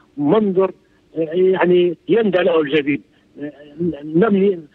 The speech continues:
نسمع في يوم من الأيام أن الحجاج الليبيين وصلوا إلى هذا الحال. الحقيقة يعني على مد-، على مدى ال-،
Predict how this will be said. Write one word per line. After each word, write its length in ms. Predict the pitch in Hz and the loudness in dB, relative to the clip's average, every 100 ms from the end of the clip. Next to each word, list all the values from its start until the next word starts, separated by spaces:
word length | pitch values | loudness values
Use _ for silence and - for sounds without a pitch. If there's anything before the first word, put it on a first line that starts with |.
| _ | _
نسمع 400 | 247 - 165 160 | -2 -2 -2 -2
في 120 | - | 0
يوم 280 | 175 190 165 | 2 2 0
من 80 | 165 | -2
الأيام 420 | 180 170 208 185 190 | 0 2 2 0 -2
أن 280 | 175 165 165 _ _ 147 | 0 0 -2 _ _ -6
الحجاج 560 | - 165 139 202 156 | -2 -2 2 0 0
الليبيين 600 | 160 160 147 175 185 156 - _ | 0 0 0 0 0 0 -8 _
وصلوا 360 | 190 - 165 170 | -2 -2 0 0
إلى 180 | 165 156 | 2 0
هذا 220 | 156 139 | 0 -2
الحال. 260 | - 107 98 _ - 127 | -4 -8 -10 _ -16 -8
الحقيقة 440 | 156 - 208 185 | -6 0 0 2
يعني 240 | 170 170 170 | 0 2 2
على 200 | 170 170 | 0 0
مد-، 200 | 220 170 _ _ _ 151 | -2 -4 _ _ _ -2
على 160 | 170 | 0
مدى 220 | 190 220 202 | 2 0 0
ال-، 640 | 202 180 175 180 170 | 0 -2 0 -2 -2